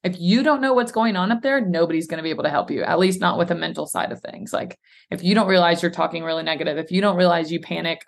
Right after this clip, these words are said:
on X situation, if you don't realize that you're thinking about the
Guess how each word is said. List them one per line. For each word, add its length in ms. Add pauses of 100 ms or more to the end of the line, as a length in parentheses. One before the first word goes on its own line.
(420)
on 200
X 280
situation, 540
if 100
you 140
don't 140
realize 320
that 100
you're 140
thinking 360
about 300
the 160